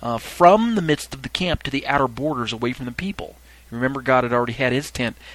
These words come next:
set up in the middle, and now because of this incident, God decides to move to the edge of the camp. In verse eleven, it reads, "Adonai would speak to Moshe face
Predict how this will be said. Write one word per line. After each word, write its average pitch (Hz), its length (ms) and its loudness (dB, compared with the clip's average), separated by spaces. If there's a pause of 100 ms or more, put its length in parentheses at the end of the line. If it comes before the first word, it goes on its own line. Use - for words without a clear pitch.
set 127 200 0
up - 100 -4
in 120 80 -8
the 117 40 -6
middle, 127 340 0 (300)
and 117 100 -8
now 123 180 4
because 120 340 -2
of 113 80 -4
this 110 280 -6
incident, 123 420 -4
God 123 220 0
decides 117 380 -4
to - 120 -12
move 117 300 -2
to - 100 -8
the 113 160 -6
edge 113 160 -4
of 113 60 -10
the 101 60 -12
camp. - 380 -10 (1160)
In 135 100 0
verse 147 240 8
eleven, 175 320 10
it 139 60 2
reads, 139 400 2
"Adonai 165 400 8
would 135 180 0
speak - 380 -2
to - 120 -8
Moshe 131 560 0
face 127 520 -4